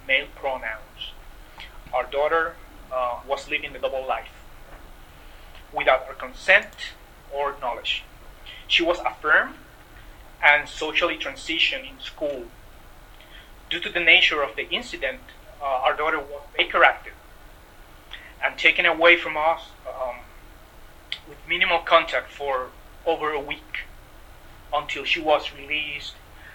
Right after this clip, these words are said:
Uh, as a family, we had to pick up the pieces, uh,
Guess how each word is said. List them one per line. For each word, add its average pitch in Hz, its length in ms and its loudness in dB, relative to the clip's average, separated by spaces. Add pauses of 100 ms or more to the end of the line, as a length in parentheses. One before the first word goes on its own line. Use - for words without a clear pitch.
(240)
Uh, 139 320 4 (3000)
as 135 120 2
a - 40 -8
family, 170 360 6
we 156 140 0
had 151 180 6
to - 60 -12
pick - 220 -8
up - 140 2
the 143 80 -14
pieces, - 720 -6 (500)
uh, 127 320 -6